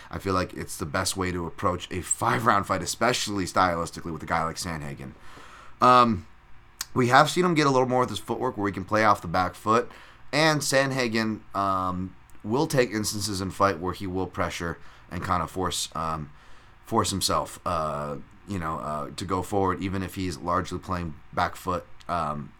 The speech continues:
for different reasons to guys like, you know, T J and Yan, right? Uh, so there, so it, it's gonna be really curious. I'm gonna count on more of the Lineker approach and the more of, I should say, the, the Song approach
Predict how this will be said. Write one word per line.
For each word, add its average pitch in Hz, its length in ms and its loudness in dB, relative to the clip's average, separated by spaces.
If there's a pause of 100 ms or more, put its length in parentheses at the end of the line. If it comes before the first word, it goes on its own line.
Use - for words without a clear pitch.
for 90 440 -4
different 117 280 0
reasons 92 340 -2
to 92 80 -6
guys 85 340 0
like, 82 340 -4
you 92 100 -8
know, 71 180 -8 (100)
T 95 180 -6
J 82 240 -2
and 78 160 -6
Yan, 82 320 0
right? 85 300 -4 (600)
Uh, 123 280 8
so 135 320 8
there, 143 260 4 (920)
so 147 160 0
it, 143 240 0
it's 143 120 -4
gonna 185 140 2
be 170 140 4
really 143 260 6
curious. 117 580 2
I'm 139 220 6
gonna 170 160 0
count 135 260 6
on 123 120 6
more 113 240 4
of 107 40 2
the 104 60 2
Lineker 113 400 0
approach 135 500 -2
and 95 80 -4
the 95 60 -2
more 95 460 0
of, 90 240 -4
I 92 100 -2
should 90 180 -6
say, 92 220 -2
the, 82 180 -2
the 76 140 -8
Song 131 300 -2
approach 85 420 -4